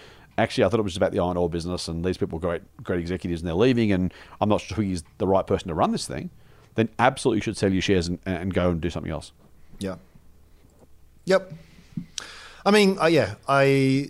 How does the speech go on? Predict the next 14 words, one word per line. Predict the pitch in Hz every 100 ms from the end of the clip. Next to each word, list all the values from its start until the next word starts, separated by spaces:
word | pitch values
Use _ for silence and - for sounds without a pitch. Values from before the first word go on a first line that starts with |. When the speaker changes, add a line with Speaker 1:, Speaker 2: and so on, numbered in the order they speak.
| -
Speaker 2:
I | 165
got | 139
no-, | 110 - 139
nothing | 139 127
to | 107
add | 107
o-, | 113 -
other | 135 135
than | 120 113 110 107 -
I | 113
think, | 110 120 107 101 - -
uh, | 104 101 98 95 92 90 - - - - 139
the, | 113 107 104 95 95 - - - - - - - - - -
the, | 113 113 107 104